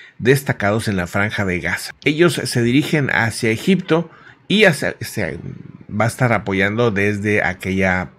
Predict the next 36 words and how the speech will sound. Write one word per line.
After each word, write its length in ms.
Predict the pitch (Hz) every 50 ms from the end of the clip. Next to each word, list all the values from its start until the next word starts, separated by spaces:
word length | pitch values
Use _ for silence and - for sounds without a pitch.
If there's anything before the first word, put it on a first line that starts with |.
| - -
desde 240 | - 92 98 92 90
aquella 240 | 90 101 101 98 92
parte 240 | 92 95 95 98 104
del 100 | 98 104
mundo, 320 | 120 143 156 147 120 98
desde 260 | 92 90 90 85 92
la 100 | 87 87
frontera 560 | - - 95 87 90 90 107 110 117 123 123 - - - - _
con 280 | - 120 120 131 139 139
Gaza, 380 | 139 123 120 - - 135 -
pero 160 | - 110 98
del 100 | 92 87
lado 140 | 87 90 92
de 60 | 87
Egipto, 380 | - - 85 - - - - - _ - -
asegurando 580 | - 135 180 165 165 160 156 156 160 160 156 156
que 120 | - 123
hubo 240 | 120 131 139 147 151
intervenciones 720 | 139 123 113 117 104 104 104 101 98 - 123 139 147 143 -
quirúrgicas 540 | - 107 110 117 127 139 131 135 131 127 123
sin 320 | - - - - 127 110
anestesia 760 | 101 90 82 92 - - - 139 139 - - 127 131 139 135 - - - - - - _
o 140 | - 117 127
realizadas 640 | 131 131 131 120 107 104 - - 104 113 127 135 -
con 220 | - 123 110 98
la 100 | 95 90
luz 300 | 92 101 113 123 123 113
de 60 | 113 110
un 180 | 104 101 101
móvil. 480 | 107 127 147 151 143 139 139 143 143 143 - - - - - _
La 160 | - - 123
situación 600 | 127 - 151 139 127 110 98 - - 117 120 120
de 100 | 117 113
los 200 | 107 95 92 -
hospitales, 640 | - - - - 90 - 113 113 123 123 110 107 - -
dice 680 | 98 92 101 110 107 - - 120 117 113 104 80 -